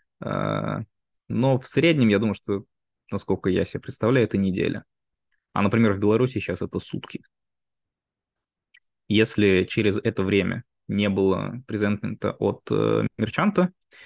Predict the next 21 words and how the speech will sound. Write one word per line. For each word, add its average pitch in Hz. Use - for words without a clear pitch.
то 180
деньги 135
просто 127
размораживаются 127
и 120
возвращаются 101
пользователю 120
на 104
счёт. -
И 107
у 110
него 123
строчка 131
о 110
покупке 113
из 98
истории 107
в -
приложении 101
вообще 92
пропадает. -